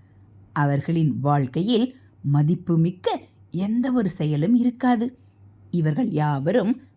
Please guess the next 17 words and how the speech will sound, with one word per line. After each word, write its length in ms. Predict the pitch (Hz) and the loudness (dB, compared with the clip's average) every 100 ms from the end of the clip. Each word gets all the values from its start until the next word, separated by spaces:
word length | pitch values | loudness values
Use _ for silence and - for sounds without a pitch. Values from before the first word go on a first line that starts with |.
| - | -8
மரணத்திற்கு 760 | 202 233 170 247 262 214 156 151 | -4 -2 0 -2 -2 -4 -4 -4
பின்பு 560 | - 143 190 190 240 - - | -2 0 2 2 0 -4 -20
செல்லக்கூடிய 800 | - 165 180 262 262 226 185 151 | -8 -4 0 -2 -2 -2 0 -2
இடம் 460 | 131 143 165 214 254 | 0 0 2 0 0
என்பது 680 | 170 147 131 175 196 240 - _ | 0 0 0 0 2 0 -4 _
சொர்க்கம் 600 | - - 156 131 127 170 | -20 -6 -2 -2 0 0
அல்லாத 680 | 156 143 147 151 175 262 339 - _ - | 0 2 2 2 2 0 -2 -8 _ -4
நரகமாக 920 | 139 143 143 170 269 226 151 147 254 | -2 0 0 0 0 0 0 0 0
இருக்கும். 500 | 247 254 254 254 - - - _ - | 2 0 0 -4 -4 -16 -20 _ -14
ஆசையே 840 | - 139 139 - 151 220 180 247 - _ - | -6 -4 -2 -2 -2 0 0 -2 -8 _ -2
அழிவிற்கு 600 | 180 247 254 233 - 185 143 | 0 2 0 -2 -4 -6 -4
வழிவகுக்கும் 800 | 143 151 170 170 160 240 277 262 - | 0 2 2 0 -2 0 0 -2 -2
என்னும் 520 | 165 156 160 196 233 - - - | 0 2 0 -2 -4 -12 -18 -4
உண்மையை 640 | 196 233 262 240 165 180 - | -2 2 2 2 0 -2 -4
எவர் 520 | 156 170 196 269 - - | -2 0 0 -2 -4 -4
உலகத்திற்கு 760 | 151 208 254 - 190 160 147 | -2 0 -2 -4 -6 -2 -2
எடுத்துரைத்து 800 | 147 156 - 175 202 233 427 | 0 -2 -2 -4 -4 -2 -4